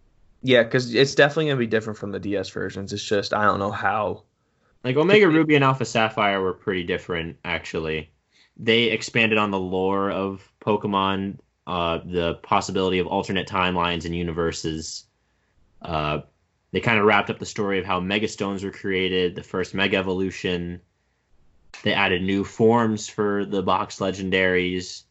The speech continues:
Speaker 2: One of the towns was almost completely changed to be, uh, you know, it still had the same name and same sort of landmarks, but it had a whole different aesthetic.
Speaker 1: That's gonna be, um, so that's gonna be Celestic Town in Sinnoh. That's gonna be completely different, I think.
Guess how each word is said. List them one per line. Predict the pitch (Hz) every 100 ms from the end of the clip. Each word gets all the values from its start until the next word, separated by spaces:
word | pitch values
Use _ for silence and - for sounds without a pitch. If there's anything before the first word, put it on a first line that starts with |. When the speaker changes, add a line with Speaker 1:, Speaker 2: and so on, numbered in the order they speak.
| _ _ -
Speaker 2:
One | 139
of | 135
the | 120
towns | 113 117 117 120 110
was | 110 98 98 - -
almost | 113 117 -
completely | 104 127 131 104
changed | 80 - 85 80 85 - - _ _ _ _ -
to | 90
be, | 92 87 85 87 _ _
uh, | 92 85 80 80 - _
you | 117
know, | 98
it | 104 104
still | 120
had | 95
the |
same | - 95 90
name | 95 92 87
and | 82
same | - 90
sort | 85 90
of | 85
landmarks, | 76 110 104 85 85 -
but | 85 80 -
it |
had | 95 90
a |
whole | 92 87
different | 87 85 85
aesthetic. | - - 120 120 95 - _ _ _ _ _
Speaker 1:
That's | 127 127 -
gonna | 131 123
be, | 117 117 110
um, | 104 104 101 107 _ _ _ _ _ _
so | - 117 107
that's | 117
gonna | 139 127
be |
Celestic | 120 113 110 107 107
Town | - 107 107 -
in | 107
Sinnoh. | 104 101 101 -
That's | 104 107
gonna | 98
be | 95
completely | - 113
different, | - - - -
I |
think. | -